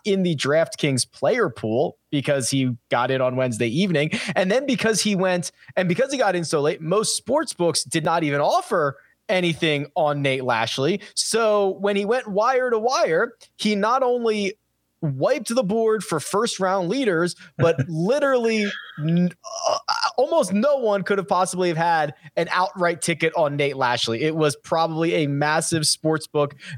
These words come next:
Speaker 1: victory, and you couldn't even have played him on DraftKings if you wanted to.
Speaker 2: It's crazy. I, I mean, I feel like all gamblers should have gotten their money back because they didn't have the
Speaker 1: <laughs>
Speaker 2: opportunity to either select him in DraftKings or, or pick him in the outright market or top forty or what have you. But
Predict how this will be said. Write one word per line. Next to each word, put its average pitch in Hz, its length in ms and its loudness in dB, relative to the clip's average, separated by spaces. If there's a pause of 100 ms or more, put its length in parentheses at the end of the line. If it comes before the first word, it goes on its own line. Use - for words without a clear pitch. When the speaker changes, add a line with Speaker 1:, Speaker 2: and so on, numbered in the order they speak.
Speaker 1:
victory, 226 640 0
and 139 220 0
you 131 60 0
couldn't 190 240 0
even 160 180 0
have 143 100 -2
played 135 200 0
him 123 80 -2
on 120 100 0
DraftKings 107 480 0
if 104 100 0
you 98 100 0
wanted 73 240 -2
to. - 140 0 (360)
Speaker 2:
It's 175 200 4
crazy. 135 460 0
I, 131 200 2
I 131 40 2
mean, 123 380 0
I 139 80 2
feel 165 180 0
like 165 140 2
all 147 120 2
gamblers 135 440 0
should 127 120 2
have 117 120 -2
gotten 113 260 2
their 113 100 0
money 110 240 0
back 98 300 2
because 104 220 -4
they 117 80 4
didn't 113 160 4
have 113 160 2
the 131 100 2
Speaker 1:
<laughs> 101 80 4
Speaker 2:
opportunity 120 540 2
to 147 120 0
either 147 240 2
select 151 380 0
him 151 80 4
in 143 100 2
DraftKings 139 600 2
or, 127 180 2
or 127 240 2
pick 139 260 2
him 120 120 2
in 113 80 2
the 113 100 2
outright 120 340 4
market 117 320 4
or 110 160 0
top 127 300 2
forty 123 260 2
or 110 60 0
what 113 140 0
have 117 180 4
you. 120 100 0
But 135 220 4